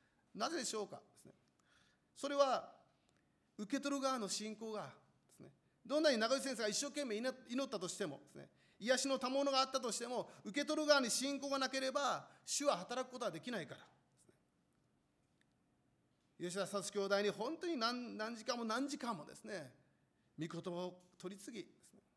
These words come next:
そしてその信仰を通してですね、もう医者もびっくりする、びっくりしてですね、一体何で癒されたのかわからないですね。主の御業であります。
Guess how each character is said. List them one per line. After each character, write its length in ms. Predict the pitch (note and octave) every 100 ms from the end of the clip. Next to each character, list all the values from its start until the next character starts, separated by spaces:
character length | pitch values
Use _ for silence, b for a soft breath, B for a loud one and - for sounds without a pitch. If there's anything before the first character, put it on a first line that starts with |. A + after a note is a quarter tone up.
| _ _ _ _ b b b
そ 160 | - D4
し 60 |
て 80 | E4
そ 120 | D#4
の 120 | D4+ C4+
信 360 | - D#4+ E4
仰 180 | E4 D#4
を 40 |
通 120 | - A#3+ F#3+
し 60 | -
て 80 |
で 60 | - _ _
す 20 | -
ね、 80 | - _ _ _ _ b b b b
も 100 | A#3
う 40 |
医 60 | A3
者 80 |
も 80 | C4
び 140 | G3 A3+
っ 20 |
く 100 | C#4+
り 80 | C4+
す 100 | B3
る、 140 | - F3
び 120 | G3+
っ 20 |
く 120 | D4
り 80 | C#4
し 60 | B3+
て 80 | G3
で 60 |
す 80 | F3
ね、 180 | E3 C3 B B
一 100 | A3+
体 220 | C#4 B3
何 240 | B3 C#4+ B3+
で 80 |
癒 160 | A#3 A#3
さ 100 | A#3
れ 60 | F3
た 60 |
の 60 | D#3
か 100 | D#3
わ 120 | F3
か 140 | B3+
ら 80 | D4+
な 80 | C#4
い 20 |
で 60 | - _ _ -
す 40 |
ね。 80 | - _ _ _ _ _ _ _ _ _ _ _ _ _ _ _ _ _ _ _ -
主 180 | - B3
の 80 |
御 80 | F3+
業 160 | G3+ G#3
で 200 | G#3+ G#3+
あ 20 |
り 80 | D3
ま 100 | -
す。 140 | -